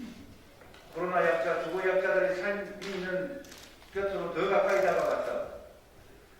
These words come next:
정의당의 신뢰를 회복하고 흔들리는 정체성을 회복하고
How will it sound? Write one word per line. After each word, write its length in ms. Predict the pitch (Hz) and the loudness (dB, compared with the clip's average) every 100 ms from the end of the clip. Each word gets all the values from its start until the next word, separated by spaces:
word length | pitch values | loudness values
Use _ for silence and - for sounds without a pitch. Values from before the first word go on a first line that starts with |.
| - - - - - - - - - - - - | -20 -20 -20 -20 -20 -20 -20 -20 -20 -20 -20 -20
정의당의 500 | 151 165 170 165 165 | -10 -4 0 0 -2
신뢰를 420 | 165 185 202 202 196 | -2 0 2 4 2
회복하고 920 | 196 165 170 170 160 - - - - - - - - - - - - - - - - | 0 0 -2 -2 0 -2 -4 -10 -16 -20 -20 -20 -20 -20 -20 -20 -20 -20 -20 -18 -14
흔들리는 480 | 170 185 190 185 180 | -6 0 2 2 0
정체성을 580 | 180 160 214 220 202 170 | -2 -4 -4 -2 0 0
회복하고 440 | - - - - | -2 -6 -8 -10